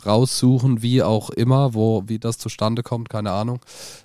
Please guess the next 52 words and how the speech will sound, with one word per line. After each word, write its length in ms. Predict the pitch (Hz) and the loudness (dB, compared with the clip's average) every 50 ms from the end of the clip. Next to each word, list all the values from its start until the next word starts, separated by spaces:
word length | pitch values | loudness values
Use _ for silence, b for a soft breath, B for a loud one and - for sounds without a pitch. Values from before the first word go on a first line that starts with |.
| _ | _
äh, 160 | 104 107 110 104 | -8 -6 -4 -4
und 240 | 92 107 101 - | -4 -4 -4 -4
die 80 | 117 113 | -4 -2
dann 160 | 120 113 104 | -2 -2 -2
in 100 | 104 101 | -2 -2
dieser 220 | 104 107 104 110 101 | -2 -2 0 0 0
Row 280 | 101 101 98 107 107 | 2 2 2 2 2
Zero 300 | 101 107 110 110 120 117 | 2 0 0 0 0 0
versammeln 540 | 107 - - 98 98 101 98 110 117 117 117 | 0 -2 -4 -2 -2 -2 0 0 0 0 -2
und 140 | 104 101 - | -2 -4 -4
von 140 | - 101 95 | -4 -4 -2
dort 220 | - 101 110 113 | 0 0 0 0
aus 260 | - 82 98 107 104 113 | 0 -2 -4 -4 -4 -4
werden 220 | 107 104 107 101 | -4 -2 -2 -2
die 120 | 101 98 | -4 -4
gemeinsam 600 | - 95 95 92 92 104 113 120 117 117 110 107 | -4 -2 -2 0 0 0 -2 -2 -2 -2 -2 -2
dann 200 | 101 101 98 101 | -2 -4 -4 -4
zu 120 | - - 101 | -4 -6 -6
dieser 520 | 95 101 98 95 104 95 92 90 90 95 - _ _ _ _ _ _ _ _ _ _ _ | -4 -4 -4 -2 -2 -2 -2 -2 -4 -6 -8 _ _ _ _ _ _ _ _ _ _ _
Aftershow-Party, 960 | - 113 - - 135 127 - - 127 113 - 123 120 117 117 - 123 120 120 117 | -4 -4 -4 -2 -6 -6 -4 -6 -6 -6 -4 -4 -4 -4 -2 -2 0 0 0 2
äh, 220 | 98 107 107 107 | 2 2 0 0
geführt 600 | 104 110 - - - 127 127 131 139 - - - B B B B B B B B _ | -2 -4 -4 2 6 6 8 8 6 4 0 -6 B B B B B B B B _
und, 440 | - 107 107 104 104 101 - - - - | -4 -4 -2 -2 -2 -4 -4 -8 -8 -6
äh, 220 | 98 98 98 92 | -4 -4 -2 -2
ja, 200 | 87 80 78 - - - | -2 -4 -6 -8 -10 -12
dort 220 | - 95 90 - | -10 -10 -10 -10
wird 100 | - 90 | -10 -10
dann 120 | 92 90 92 | -8 -8 -6
halt 140 | 92 87 - | -8 -8 -8
gefeiert. 400 | - - - 101 92 87 85 90 | -10 -6 -4 -2 -2 -2 -4 -6
Ich 80 | - | -4
glaube, 240 | - 113 113 131 151 | 0 0 2 4 4
im 120 | 131 113 | 2 2
Fall 220 | 104 - 117 120 131 | 0 0 0 0 0
von 140 | 135 131 110 | 0 0 0
dieser 240 | 107 101 104 78 | 0 0 0 0
einen 220 | 64 87 117 143 143 | 0 0 0 0 2
Dame, 320 | 131 117 120 131 147 131 | 2 2 2 2 2 2
durch 140 | 127 113 107 | 0 -2 -2
die 120 | - 120 | -2 0
das 200 | 113 117 110 - | 0 0 0 0
jetzt 120 | - 107 - | -4 -6 -6
publik 360 | - - 107 107 117 120 131 | -6 -6 -4 -2 -4 -2 0
war, 140 | 127 117 107 | 0 0 2
war 120 | 104 104 | 0 0
das 160 | 104 104 - | 0 -2 -2
sogar 220 | - 117 107 107 101 | -2 0 0 0 0
die 120 | 101 98 | -2 -4
Party 380 | - - 107 104 101 - - 95 | -2 0 0 0 0 -2 -4 -6
vor 320 | - - - 113 113 117 | -6 -2 0 2 2 2
der 120 | 101 78 71 | 0 -2 -4
Show. 340 | - - 92 76 73 - | -6 -6 -8 -8 -8 -10